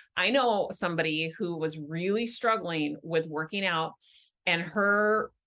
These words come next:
um, workout room was downstairs on the second level. And she started off, like, we were, "What's your minimum baseline activity?" And she's like, "Well,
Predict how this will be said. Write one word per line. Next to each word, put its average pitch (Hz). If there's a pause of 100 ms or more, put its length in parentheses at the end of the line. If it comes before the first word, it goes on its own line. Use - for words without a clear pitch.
um, 156
workout 240
room 160
was 160
downstairs 156
on 135
the 151
second -
level. 156 (360)
And 170 (120)
she -
started 269
off, 156
like, 151
we 185
were, 196 (100)
"What's 165
your 302
minimum 233
baseline 170
activity?" 143 (460)
And 170
she's 175
like, 147
"Well, 233